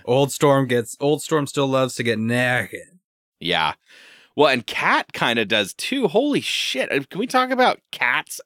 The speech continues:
Speaker 2: outfit as old Kitty Pryde?
Speaker 1: Well,
Speaker 2: She's
Speaker 1: both of
Speaker 2: got
Speaker 1: them wear bathing suits as their main outfit. Her and
Speaker 2: Yeah.
Speaker 1: Ilyana.
Speaker 2: But there's something really intense about Kat's because, like,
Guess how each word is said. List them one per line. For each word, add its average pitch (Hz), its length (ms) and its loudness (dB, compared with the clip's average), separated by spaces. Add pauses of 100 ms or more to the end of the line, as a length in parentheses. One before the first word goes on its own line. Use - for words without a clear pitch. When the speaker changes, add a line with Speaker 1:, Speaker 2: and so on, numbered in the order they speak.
Speaker 2:
outfit 165 640 0
as 107 100 -4
old 113 320 -2
Kitty 139 220 0
Pryde? 117 440 0 (300)
Speaker 1:
Well, 185 140 4
Speaker 2:
She's 175 180 0
Speaker 1:
both 233 160 8
of 240 40 6
Speaker 2:
got 196 220 6
Speaker 1:
them 165 120 6
wear 151 160 6
bathing 127 480 2
suits 101 420 -8
as 107 200 -4
their 110 160 0
main 110 300 -2
outfit. 92 560 -10 (180)
Her 127 160 0
and 117 200 -2
Speaker 2:
Yeah. 214 380 2
Speaker 1:
Ilyana. 101 380 -6 (240)
Speaker 2:
But 180 120 -2
there's 202 200 2
something 196 600 -4
really 160 360 6
intense 113 440 -2
about 90 300 -2
Kat's 98 300 0
because, 95 340 -2
like, 90 220 0